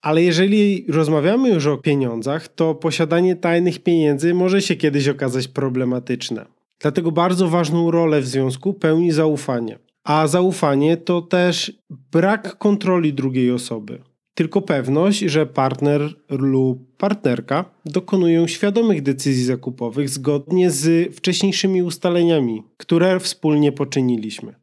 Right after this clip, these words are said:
Pamiętajcie również, że brak zaufania może być jedną z przyczyn i oznak przemocy finansowej. Więcej na ten temat opowiedzieliśmy w trzydziestym odcinku naszego podcastu. Zapraszamy do przesłuchania tego odcinka.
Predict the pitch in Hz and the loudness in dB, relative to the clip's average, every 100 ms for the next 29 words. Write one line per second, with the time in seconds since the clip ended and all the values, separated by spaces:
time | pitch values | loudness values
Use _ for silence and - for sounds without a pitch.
0 | _ _ _ _ _ _ - 135 143 131 | _ _ _ _ _ _ -4 0 0 2
1 | 180 240 - 139 120 107 113 151 - 139 | 0 0 0 0 -2 -4 -4 -4 -6 -4
2 | 131 120 135 160 165 185 180 175 135 131 | -4 -2 0 0 0 -2 -2 0 0 0
3 | 131 131 131 127 127 127 135 139 127 135 | 0 0 -2 -2 -4 -2 0 0 2 0
4 | 131 - - 214 214 117 135 - - 165 | -2 -4 -2 -2 -2 -4 -6 -8 -4 -4
5 | - 180 - 127 175 - - - 180 123 | 2 2 2 0 -2 -6 -6 0 0 0
6 | 143 135 165 180 170 120 104 104 - _ | -2 0 2 2 0 -4 -4 -12 -16 _
7 | - 139 190 202 165 139 139 123 131 143 | 0 2 4 4 2 0 0 0 0 -2
8 | 139 135 143 143 139 147 139 147 135 - | -2 -4 -2 0 2 2 2 0 -2 -2
9 | 147 160 165 151 135 - 127 120 120 117 | 0 0 2 0 0 -2 -2 0 -2 -2
10 | 110 117 104 117 - 107 - - - _ | -6 -8 -8 -12 -10 -12 -12 -16 -20 _
11 | _ _ 131 139 143 175 175 156 139 160 | _ _ -2 0 0 2 2 2 0 -2
12 | 131 135 127 117 113 110 107 - 110 107 | 0 0 0 -2 -6 -8 -12 -12 -12 -14
13 | - | -20